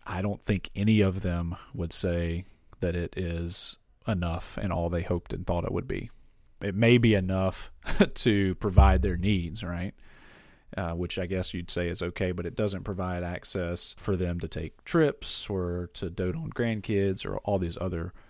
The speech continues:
fun things that they want to do. It may allow them to pay for prescriptions and power and a cell phone and those kinds of things, but nothing else. So the pyramid has been flipped upside down. And what I mean is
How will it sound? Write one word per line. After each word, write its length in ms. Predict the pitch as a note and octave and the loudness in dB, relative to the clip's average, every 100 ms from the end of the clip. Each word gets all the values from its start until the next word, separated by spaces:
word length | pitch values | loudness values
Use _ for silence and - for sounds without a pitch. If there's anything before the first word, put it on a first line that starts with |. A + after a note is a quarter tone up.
| - | -16
fun 340 | - - B3 | -4 0 2
things 260 | G#3 G2 F2 | 0 -2 -4
that 100 | F#2+ | -6
they 100 | D#2+ | -6
want 260 | E2 D#2+ - | -6 -6 -8
to 80 | |
do. 180 | - - - - | -8 -8 -12 -10
It 80 | G#2 | -6
may 180 | F#2 E2+ | -4 -2
allow 260 | E2+ F2 F2 | -2 -2 -2
them 180 | - | -4
to 80 | F2+ | -2
pay 340 | - F2+ F2 - - - - - | 0 0 -2 -8 -14 -20 -20 -20
for 500 | - F2+ E2 E2 F2 - _ - - _ - D3 | -4 0 0 -2 -8 -14 _ -20 -20 _ -20 -6
prescriptions 800 | - F#2+ A#2 F#2+ - F2+ F2+ F2 | -2 2 2 2 0 -2 -2 -4
and 360 | F2 E2 F2 - | -4 -4 -2 2
power 480 | G#2 F2+ F2+ F2+ | 4 4 2 0
and 140 | F2+ F2 | -2 -4
a 60 | |
cell 260 | F2 F#2+ F#2 | -4 -2 -2
phone 320 | - F2+ F2 | -2 -4 -4
and 100 | F2 | -4
those 160 | F2+ F2 | -4 -4
kinds 220 | E2+ E2 | -6 -6
of 60 | - | -8
things, 300 | - - - | -10 -10 -10
but 220 | - - - _ _ _ _ _ _ _ - _ - | -10 -12 -14 _ _ _ _ _ _ _ -20 _ -6
nothing 340 | G2 E2 E2+ | -4 -2 -4
else. 300 | E2+ E2+ - | -2 -4 -6
So 320 | - E2+ E2 - - - - - - - - | -4 -2 -2 -6 -14 -20 -20 -20 -20 -20 -8
the 60 | |
pyramid 720 | - - G#3 D3+ A2 G#2 G2+ F#2 - - - | 6 6 6 4 6 6 4 0 -10 -14 -4
has 160 | G2+ | -2
been 200 | G2+ G2+ | 0 -2
flipped 400 | F2+ - G#2 F2 | -2 -2 -2 2
upside 420 | F#2+ - - F2 F2+ | 0 0 0 0 0
down. 400 | F2+ F2+ F2 F2+ - - - - | -2 -2 -4 -8 -16 -20 -16 -6
And 120 | G2+ | 0
what 140 | B2 | 4
I 80 | A#2 | 6
mean 260 | G2+ G2+ F#2+ | 4 2 0
is 460 | F2+ F2+ F2 - | 0 0 -2 -4